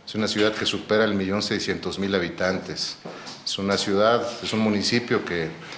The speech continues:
concentra más de setenta y nueve mil, casi podríamos decir, redondeando,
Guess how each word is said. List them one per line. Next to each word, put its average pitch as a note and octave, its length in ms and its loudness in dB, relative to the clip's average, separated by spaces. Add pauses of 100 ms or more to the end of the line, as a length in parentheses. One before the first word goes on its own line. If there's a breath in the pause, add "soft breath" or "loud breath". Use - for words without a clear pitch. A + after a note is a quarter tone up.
(160 loud breath)
concentra A#2 640 4
más A2+ 320 4
de A2 400 4
setenta G2+ 540 2
y G#2 40 4
nueve G#2+ 240 4
mil, D#3 300 4
casi C#3 220 4
podríamos B2+ 420 4
decir, A2+ 240 4
redondeando, A#2 760 4